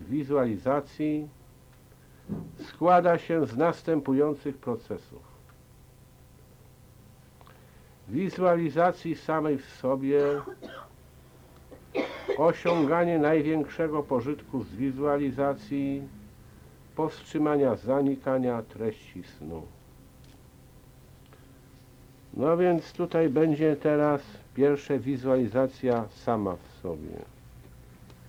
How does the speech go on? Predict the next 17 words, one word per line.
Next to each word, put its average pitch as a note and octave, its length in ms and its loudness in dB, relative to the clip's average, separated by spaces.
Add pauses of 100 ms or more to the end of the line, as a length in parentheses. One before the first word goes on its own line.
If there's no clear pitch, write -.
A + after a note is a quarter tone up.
(1600)
Potem D3+ 400 4
jest C3+ 140 4
jeszcze B2+ 360 0
osiąganie C3+ 500 2
największego A#2+ 600 0
pożytku A2 460 -6
z E2 80 -12
wizualizacji. A#2 1080 -2 (1040)
To C#3 160 2
też E3 360 2
będzie D#3 420 0
do C#3+ 360 2 (200)
o-, C3 260 -10 (200)
osobistego C3+ 1160 -2
rozmyślania B2 840 -2
i G#2+ 60 -2
kontemplowania. F2 1040 -8